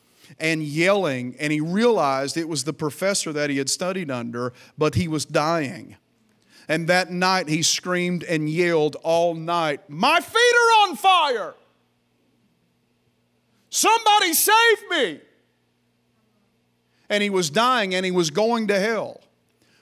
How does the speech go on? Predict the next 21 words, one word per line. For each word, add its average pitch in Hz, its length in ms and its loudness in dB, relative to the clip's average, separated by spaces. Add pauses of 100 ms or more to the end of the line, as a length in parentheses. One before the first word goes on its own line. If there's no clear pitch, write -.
(120)
All 240 220 6
the 240 180 2
education 226 680 0
and 202 140 -2
accolades 208 560 0
and 185 100 -10
publications 202 800 -2
meant 185 240 -4
nothing. 160 540 -2 (1160)
All 254 220 6
of 240 60 4
the 214 100 4
money 240 320 2
and 226 100 2
all 233 200 4
the 202 100 4
gold 233 300 4
and 208 100 0
all 202 140 4
the 190 80 -2
cars. 247 400 2